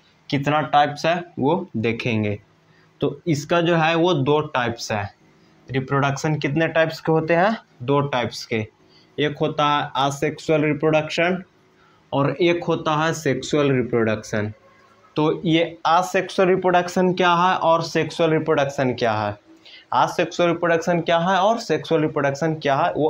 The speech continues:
अभी हम देखेंगे। तो asexual reproduction का मतलब होता है without sex cell। आ, यहीं पर negative के, ये यहाँ पे आ रहा है यानी negative होगा, ये मतलब negative होगा।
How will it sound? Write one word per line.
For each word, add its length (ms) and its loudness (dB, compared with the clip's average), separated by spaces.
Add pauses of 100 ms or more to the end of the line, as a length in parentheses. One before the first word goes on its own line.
अभी 220 0
हम 200 0
देखेंगे। 560 -2 (960)
तो 80 0 (380)
asexual 600 0
reproduction 600 0
का 120 0
मतलब 420 0
होता 260 0
है 120 -2
without 380 2
sex 380 -4
cell। 160 0 (300)
आ, 300 0 (260)
यहीं 240 0
पर 100 -2
negative 680 -2
के, 120 0 (560)
ये 160 4
यहाँ 200 2
पे 120 0
आ 120 4
रहा 120 2
है 100 2
यानी 200 2
negative 540 0
होगा, 360 -2 (260)
ये 180 0
मतलब 440 0
negative 540 -2
होगा। 200 -2